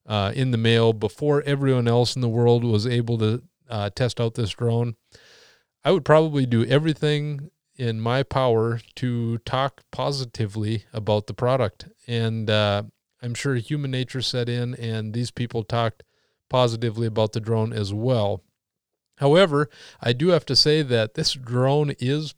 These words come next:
pretty remarkable. Um, D J I has had some components for F P V in the past with the goggles and the remote control,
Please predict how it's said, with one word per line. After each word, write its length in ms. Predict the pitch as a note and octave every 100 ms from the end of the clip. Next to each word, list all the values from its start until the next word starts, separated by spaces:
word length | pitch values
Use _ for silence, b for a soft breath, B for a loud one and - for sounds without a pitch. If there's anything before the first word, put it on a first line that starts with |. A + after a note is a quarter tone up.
| -
pretty 340 | - D#3+ F3+
remarkable. 840 | F3 D#3 C3+ D3 D3 A#2+ G2 F2 b b b b
Um, 680 | - A#2 A2+ G#2+ G#2 G#2 G#2 _ _ _ A#2+
D 180 | C3+ D3+
J 200 | C#3+ C3
I 220 | B2+ C#3
has 380 | B2 B2+ A2 -
had 240 | G#2+ B2+
some 160 | A#2+ B2
components 560 | - G2 - F#3 D3 -
for 160 | A#2 -
F 180 | A2 -
P 160 | A#2
V 260 | G#2 A2 A2+
in 140 | G#2
the 80 | G#2+
past 460 | - G#2+ A2+ A#2+ A#2+
with 160 | G#2+
the 80 | G#2+
goggles 600 | F#2+ G#2 A#2 A#2+ B2 A#2
and 140 | A2
the 80 | G#2
remote 300 | G2+ G#2+ A#2
control, 640 | - G#2 - A2 A2+ B2